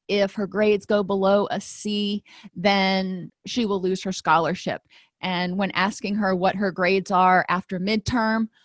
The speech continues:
she's got A's in all of her classes. So again, that's one of those things we're gonna talk about with cognitive distortions eventually, that yes, could your grades drop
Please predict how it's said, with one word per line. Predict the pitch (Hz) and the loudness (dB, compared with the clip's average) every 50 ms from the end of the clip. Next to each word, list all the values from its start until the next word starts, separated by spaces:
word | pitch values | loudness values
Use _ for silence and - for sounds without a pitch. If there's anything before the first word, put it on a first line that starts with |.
| _ - _ | _ -20 _
she's | - - - 208 202 190 | -14 -8 -6 -6 -6 -4
got | - 202 190 190 - - | 0 0 0 0 0 0
A's | - 196 185 185 175 170 | 0 2 2 0 0 -4
in | 156 160 | -6 -4
all | 160 165 165 | -4 -2 -2
of | 160 156 | -4 -6
her | - 160 | -8 -8
classes. | - - - - 170 - - - - 151 - | -6 -6 -6 -6 -8 -10 -12 -12 -12 -14 -14
So | - - 190 170 156 143 127 147 151 170 - _ _ _ - | -10 -4 -2 -2 0 -2 -4 -6 -10 -12 -16 _ _ _ -6
again, | 214 214 170 208 196 175 180 | -6 -6 -4 -4 -6 -6 -4
that's | 190 170 170 - | -6 -8 -8 -8
one | 196 214 214 220 | -6 -4 -2 -2
of | 220 | 0
those | 220 220 214 202 - | 0 0 0 -2 -4
things | - 208 202 202 196 202 | -4 -4 -2 -2 -4 -4
we're | 202 | -4
gonna | 202 190 180 | -4 -4 -4
talk | - 226 196 196 196 - | 0 2 2 2 4 2
about | 214 175 196 190 190 - | 0 2 4 2 4 2
with | - - | -2 -2
cognitive | - 214 185 185 170 196 180 180 170 - | 0 0 0 2 0 -4 -6 -6 -6 -8
distortions | - 180 - 214 190 190 190 - 202 185 170 185 | -10 -8 -2 0 0 0 0 -2 -6 -6 -6 -4
eventually, | 170 185 180 175 175 175 - 175 175 170 165 180 - - - - - _ _ - | -2 0 0 0 -2 -4 -4 -2 -2 -2 -2 -4 -8 -16 -20 -20 -20 _ _ 0
that | 196 202 196 190 - - _ _ _ _ - | 2 4 4 4 2 -2 _ _ _ _ -14
yes, | 214 202 208 233 220 139 135 190 - - - - - _ _ _ | -14 -4 0 2 2 2 2 0 -4 -8 -14 -18 -20 _ _ _
could | - - - - - 285 269 277 302 320 277 285 339 - _ _ _ _ _ _ | -12 -10 -4 0 2 4 6 6 4 4 2 0 -2 -6 _ _ _ _ _ _
your | 220 269 285 277 | 0 0 0 0
grades | 214 214 226 247 247 262 247 254 269 226 202 196 - | -2 -2 0 2 2 2 2 0 -2 -4 -6 -8 -12
drop | 156 - 165 160 185 185 196 214 226 226 - _ | -12 -10 -4 0 2 4 4 4 4 2 0 _